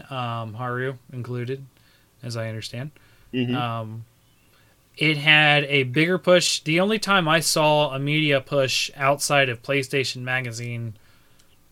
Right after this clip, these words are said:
Speaker 1: for Monster Hunter before three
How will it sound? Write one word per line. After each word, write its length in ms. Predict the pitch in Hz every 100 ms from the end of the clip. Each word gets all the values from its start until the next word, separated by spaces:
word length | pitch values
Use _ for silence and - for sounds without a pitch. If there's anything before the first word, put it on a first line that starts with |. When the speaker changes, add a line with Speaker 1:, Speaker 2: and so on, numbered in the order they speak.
| _ _ _
Speaker 1:
for 320 | - - 135
Monster 420 | 123 127 139 - 127
Hunter 420 | 127 123 113 107 _ _ _
before 480 | 127 - 165 170 160
three 600 | - 139 113 113 117